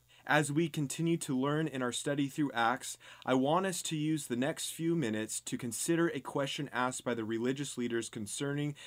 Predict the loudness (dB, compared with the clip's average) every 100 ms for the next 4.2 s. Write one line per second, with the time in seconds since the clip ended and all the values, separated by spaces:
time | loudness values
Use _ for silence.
0 | -14 -8 -8 -2 4 4 4 2 0 -4
1 | -2 -2 -2 0 -2 -4 -6 -8 -6 2
2 | 2 2 0 -4 -8 -12 -14 -18 -18 -16
3 | 0 2 6 8 8 8 6 6 6 6
4 | 6